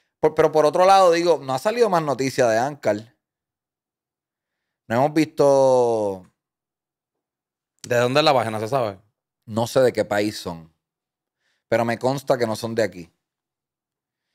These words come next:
Speaker 1: El día de ayer, Farruko aclaró que su artista se mantiene aún entre la vida y la muerte a pesar de que salió de sala de cirugía. Nada mejora, pero todos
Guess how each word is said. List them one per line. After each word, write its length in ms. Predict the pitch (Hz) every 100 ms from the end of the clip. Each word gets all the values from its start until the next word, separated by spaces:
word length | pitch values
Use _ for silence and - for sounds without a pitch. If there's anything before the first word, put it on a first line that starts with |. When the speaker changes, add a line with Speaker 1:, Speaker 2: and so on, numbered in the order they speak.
| _ _ _
Speaker 1:
El 180 | 139
día 160 | 135 170
de 60 | 202
ayer, 380 | 190 165 165 -
Farruko 500 | - 131 139 156 170
aclaró 380 | 156 139 135 147
que 100 | 175
su 100 | 165
artista 400 | 131 147 143 156
se 140 | 151
mantiene 460 | 135 123 135 143 156
aún 280 | 135 135
entre 240 | 160 156 139
la 140 | 127
vida 140 | 123 143
y 60 |
la 100 | 156
muerte 320 | 156 170 165
a 100 | 147
pesar 460 | 127 110 - 147 -
de 240 | 131 127
que 100 | 123
salió 480 | 117 120 110 117 151
de 240 | 139 135 117
sala 320 | 120 127 139
de 60 | 131
cirugía. 640 | 120 104 95 104 101 85 _ _ _ _
Nada 380 | 123 120 143 156
mejora, 340 | 165 175 190
pero 220 | 170 139
todos 420 | 123 131 143 151